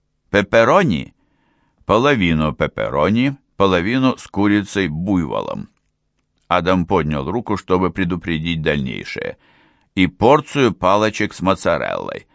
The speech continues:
Томас показал большой палец. "Здорово! Вы не обязаны съедать всё,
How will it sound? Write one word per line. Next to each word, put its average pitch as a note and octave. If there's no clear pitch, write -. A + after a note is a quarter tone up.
Томас B2
показал F#2
большой E2
палец. -
"Здорово! D2+
Вы G#2
не C3
обязаны E2
съедать D2+
всё, E3